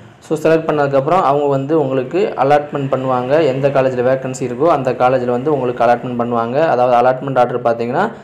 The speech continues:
செவன் எயிட், ஆகஸ்ட் செவன் வந்து உங்களுக்கு allotment order நம்ம university வெப்சைட்டில் நீங்க download பண்ணிக்கலாம். So, அதாவது,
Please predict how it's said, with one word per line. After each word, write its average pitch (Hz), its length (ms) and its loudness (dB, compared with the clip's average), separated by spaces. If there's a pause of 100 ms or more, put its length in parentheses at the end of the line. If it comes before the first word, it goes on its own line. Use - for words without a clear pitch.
(420)
செவன் 156 280 2
எயிட், 139 340 0
ஆகஸ்ட் 143 560 -2
செவன் 139 280 0
வந்து 131 280 -2
உங்களுக்கு 143 280 2
allotment 135 380 2
order 156 200 2
நம்ம 131 400 -2
university 131 420 -4
வெப்சைட்டில் 131 400 -4
நீங்க 127 120 -6
download 123 380 -4
பண்ணிக்கலாம். 123 460 -4
So, - 240 -4
அதாவது, 123 360 2